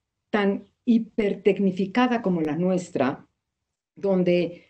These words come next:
se ha vuelto aspiracional tener un control absoluto sobre todo,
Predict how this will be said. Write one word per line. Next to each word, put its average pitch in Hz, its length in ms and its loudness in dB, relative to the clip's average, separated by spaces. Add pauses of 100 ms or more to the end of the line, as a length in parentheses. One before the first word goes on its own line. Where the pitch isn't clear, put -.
se - 180 0
ha 247 60 4
vuelto 226 400 4
aspiracional 175 960 0
tener 185 280 2
un 220 140 2
control 175 460 2
absoluto 190 520 0
sobre 143 300 -2
todo, 160 500 0